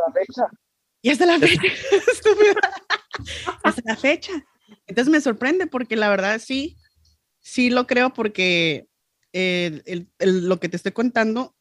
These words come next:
Speaker 2: fue con peño-, pelos y señales y, y saber que la persona existió, que estuvo y que yo he pisado, que yo he pisado esos lugares donde, por donde él anduvo, es fuerte.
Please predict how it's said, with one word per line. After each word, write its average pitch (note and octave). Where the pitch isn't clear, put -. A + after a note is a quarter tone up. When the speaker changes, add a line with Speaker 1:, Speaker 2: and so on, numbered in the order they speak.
Speaker 2:
fue F#3+
con A3
peño-, A3
pelos G#3+
y A#3+
señales F#3+
y, E3+
y E3
saber D3
que A#3+
la G#3+
persona E3
existió, E3+
que F3
estuvo F#3+
y E3+
que E3+
yo D#3+
he F3+
pisado, A3
que F3+
yo F3
he -
pisado C4
esos C4+
lugares G#3+
donde, G3+
por -
donde E3+
él F3+
anduvo, G#3
es D#3+
fuerte. B3+